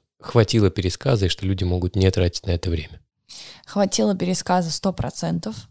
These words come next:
Speaker 2: это раз. А два, да, я буду смотреть второй сезон, потому что, вероятно, там будут какие-нибудь новости интересные, какие-то новые истории.
Speaker 1: Ну, а мы передаём Айзе лучи терпения,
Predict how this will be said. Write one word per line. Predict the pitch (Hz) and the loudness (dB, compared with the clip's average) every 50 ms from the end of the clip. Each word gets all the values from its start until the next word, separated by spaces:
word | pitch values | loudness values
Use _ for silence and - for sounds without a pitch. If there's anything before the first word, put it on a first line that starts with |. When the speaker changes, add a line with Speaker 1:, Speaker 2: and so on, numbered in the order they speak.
| _ - | _ -18
Speaker 2:
это | - - - 190 190 | -16 -12 -8 -6 -6
раз. | 185 185 185 - - - _ _ | -6 -6 -8 -10 -12 -16 _ _
А | - 170 170 | -8 -8 -6
два, | 160 160 180 185 196 202 | -4 0 0 2 2 2
да, | 180 185 175 | 2 2 2
я | 180 180 | 0 0
буду | 170 160 170 160 165 | -2 -2 -4 -4 -6
смотреть | - - 170 170 175 170 160 - | -6 -4 -4 -4 -4 -4 -6 -6
второй | _ - 170 170 170 | _ -6 -4 -2 -2
сезон, | 156 - - 175 160 165 170 170 185 208 233 226 208 | -2 -2 -2 -2 -2 0 0 0 -2 -2 -4 -8 -12
потому | 180 - - 160 160 160 160 | -12 -8 -4 -2 0 0 -2
что, | - - - - 170 165 160 165 165 - _ _ | -2 -6 -6 -4 -4 -4 -4 -4 -6 -10 _ _
вероятно, | 175 165 175 170 165 160 160 165 170 - - 170 156 | -14 -8 -4 -4 -2 -2 -2 -4 -4 -6 -6 -8 -8
там | - - 165 156 156 160 | -6 -6 -4 -4 -4 -4
будут | 156 170 160 156 - - | -4 -6 -8 -10 -12 -14
какие-нибудь | - 175 160 - - - 170 170 165 165 165 _ _ _ _ _ _ _ _ _ _ _ _ _ _ _ _ | -16 -16 -16 -16 -18 -18 -18 -18 -18 -20 -20 _ _ _ _ _ _ _ _ _ _ _ _ _ _ _ _
новости | 180 170 170 165 160 165 - - - - | -10 -6 -4 -4 -2 -4 -6 -6 -6 -6
интересные, | 180 170 165 - - 180 175 165 - - - 185 180 - _ _ _ _ _ | -4 -4 -6 -6 -8 -8 -8 -8 -8 -10 -10 -10 -10 -10 _ _ _ _ _
какие-то | - - - 170 - 170 | -16 -12 -10 -8 -4 -2
новые | 165 170 170 160 165 165 | -2 -2 -2 -2 -4 -6
истории. | 156 - - - - 170 165 - 175 160 - | -6 -6 -8 -8 -8 -8 -6 -6 -8 -2 2
Speaker 1:
Ну, | 151 156 | 4 4
а | 131 | 6
мы | 113 120 117 | 6 4 4
передаём | - 113 92 - 104 98 95 98 98 98 101 98 | 2 0 -2 0 0 2 2 2 0 0 0 0
Айзе | 95 98 90 92 98 92 87 - - - - - - - - | 0 0 0 0 0 -2 -2 -4 -8 -14 -16 -18 -20 -16 -10
лучи | - 101 95 95 - - 110 | -6 -4 -4 -2 -2 -4 -6
терпения, | - - 117 92 - - 110 110 110 110 110 110 110 110 | -4 -4 -4 -4 0 2 4 4 4 4 4 2 2 0